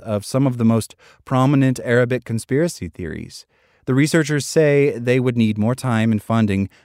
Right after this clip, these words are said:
to properly understand the true scale of the misinformation and look at conspiracy theories on a more local level. Even in the English cases,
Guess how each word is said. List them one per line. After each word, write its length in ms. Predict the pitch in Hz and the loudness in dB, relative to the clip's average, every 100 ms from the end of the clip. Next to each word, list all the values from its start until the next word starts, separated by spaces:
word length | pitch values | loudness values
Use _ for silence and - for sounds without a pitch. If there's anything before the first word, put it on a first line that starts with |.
| _ | _
to 140 | 120 | -10
properly 480 | - 139 160 151 131 | 0 0 2 2 2
understand 580 | 120 113 - 123 120 110 | 0 -2 -2 -2 0 -2
the 80 | 104 | -4
true 280 | - 156 | -4 -4
scale 440 | 131 - 131 123 117 | -4 -4 -2 2 0
of 140 | 101 | 0
the 80 | 101 | -2
misinformation 880 | 101 - 95 90 90 87 - 90 87 _ _ | -2 -4 -6 -4 -4 -4 -6 -8 -8 _ _
and 180 | 123 120 | -2 2
look 200 | 127 127 | 2 -2
at 60 | - | -6
conspiracy 600 | 113 107 120 110 98 107 | -6 -4 -2 -2 -2 -6
theories 420 | 107 101 98 92 - _ | -2 -2 -2 -4 -12 _
on 160 | 120 113 | -2 2
a 40 | |
more 220 | 104 101 | 2 2
local 540 | 98 101 107 - 104 80 | 2 2 2 0 -2 -2
level. 480 | 78 76 - - _ _ _ _ _ _ _ - | -6 -8 -14 -18 _ _ _ _ _ _ _ -2
Even 280 | 147 156 | 2 4
in 80 | 147 | 4
the 160 | 127 127 | 4 4
English 320 | 170 110 - | 4 0 -2
cases, 520 | - 90 - 80 - | -6 -6 -6 -12 -12